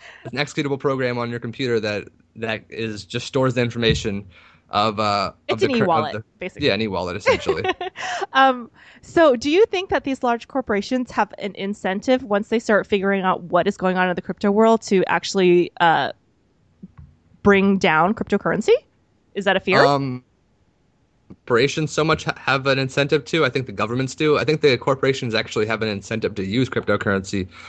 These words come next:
Speaker 1: because
Speaker 2: And we
Speaker 1: of the
Speaker 2: see that
Speaker 1: savings that
Speaker 2: now.
Speaker 1: it has.
Speaker 2: More companies
Speaker 1: Yeah.
Speaker 2: are starting to accept Bitcoins and other coins.
Speaker 1: Yeah, I think, I think once the, once M T Gox crashed and, uh, or got hacked and, and the price of Bitcoin crashed, and,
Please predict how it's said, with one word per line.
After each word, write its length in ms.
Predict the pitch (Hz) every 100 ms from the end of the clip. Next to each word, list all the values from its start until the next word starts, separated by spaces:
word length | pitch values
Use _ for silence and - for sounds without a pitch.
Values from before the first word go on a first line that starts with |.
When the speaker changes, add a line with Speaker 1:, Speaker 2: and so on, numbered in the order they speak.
| - -
Speaker 1:
because 180 | 113
Speaker 2:
And 60 | 254
we 60 | 226
Speaker 1:
of 60 |
the 80 | 370
Speaker 2:
see 60 | 440
that 120 | -
Speaker 1:
savings 180 | - 240
that 80 | 175
Speaker 2:
now. 60 |
Speaker 1:
it 40 | -
has. 260 | - 90
Speaker 2:
More 220 | 233 247 254
companies 460 | 277 247 247 240
Speaker 1:
Yeah. 80 | 226
Speaker 2:
are 20 |
starting 240 | 233 220 220
to 80 |
accept 280 | 226 - 214 _ _
Bitcoins 440 | 277 - - - -
and 120 | 185
other 180 | 175 240
coins. 160 | - 170
Speaker 1:
Yeah, 300 | 127 78 - -
I 100 | 139
think, 160 | 180 170
I 40 | 147
think 160 | 190
once 320 | 143 156 170
the, 280 | - 147 90 117
once 220 | 143 160
M 120 | 135
T 160 | - 135
Gox 300 | 113 120 -
crashed 540 | - 104 127 - - -
and, 240 | 113 107
uh, 280 | 104 98 90 -
or 80 | 117
got 140 | 104
hacked 320 | 113 123 -
and, 220 | 107 104 -
and 280 | 107 104 -
the 60 | -
price 220 | 120 117
of 80 | 98
Bitcoin 380 | 113 - 104
crashed, 440 | 104 110 117 - -
and, 340 | 101 101 95